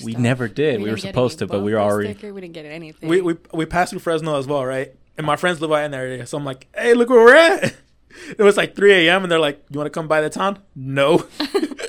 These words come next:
Speaker 3: I gotta keep driving.
Speaker 1: Nah, I'm good.
Speaker 2: Keep on trekking.
Speaker 1: I was so sad about it that I was gonna go get some on eBay.
Speaker 2: I literally
Speaker 1: gonna
Speaker 2: the
Speaker 1: get some
Speaker 2: next
Speaker 1: merch.
Speaker 2: day I was
Speaker 1: I was
Speaker 2: gonna
Speaker 1: on
Speaker 2: look stuff.
Speaker 1: eBay.
Speaker 2: I got a Mothman sticker. I
Speaker 1: Oh,
Speaker 2: didn't
Speaker 1: you
Speaker 2: get
Speaker 1: did?
Speaker 2: a night,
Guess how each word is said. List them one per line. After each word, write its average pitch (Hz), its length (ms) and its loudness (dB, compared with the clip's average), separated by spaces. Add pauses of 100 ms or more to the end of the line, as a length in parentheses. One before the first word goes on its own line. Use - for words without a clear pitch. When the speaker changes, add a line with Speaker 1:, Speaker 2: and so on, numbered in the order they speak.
(240)
Speaker 3:
I 190 80 -12
gotta 175 180 -2
keep 165 180 -6
driving. 165 440 4
Speaker 1:
Nah, 104 200 -4
I'm 135 80 -2
good. 120 240 -2 (160)
Speaker 2:
Keep 214 200 -14
on 185 160 -12
trekking. 156 460 -16 (320)
Speaker 1:
I 113 60 -4
was 135 160 0
so - 320 -2
sad 104 260 -2
about 113 320 -2
it - 220 -4 (160)
that 101 160 -6
I 98 80 -4
was 104 120 -8
gonna 107 200 -6
go 107 260 -2
get 101 240 -4
some 104 240 -4
on 90 140 -6
eBay. 98 400 -10 (400)
Speaker 2:
I - 200 -4
literally 226 500 -4
Speaker 1:
gonna 117 120 0
Speaker 2:
the - 60 0
Speaker 1:
get - 140 2
some 113 120 4
Speaker 2:
next 107 80 4
Speaker 1:
merch. 101 120 2
Speaker 2:
day 208 140 0
I 196 140 0
was 370 100 0 (220)
Speaker 1:
I 440 40 -4
was 349 100 -10
Speaker 2:
gonna - 340 4
Speaker 1:
on - 140 2
Speaker 2:
look 123 100 -2
stuff. - 140 0
Speaker 1:
eBay. 131 80 0 (240)
Speaker 2:
I 202 40 -14
got 269 140 -8
a - 20 -8
Mothman 185 480 -8
sticker. 185 480 -16
I 170 60 -12
Speaker 1:
Oh, 208 60 -4
Speaker 2:
didn't - 60 -2
Speaker 1:
you 117 40 -2
Speaker 2:
get 190 100 -4
Speaker 1:
did? 170 80 -8
Speaker 2:
a - 40 -16
night, - 180 -18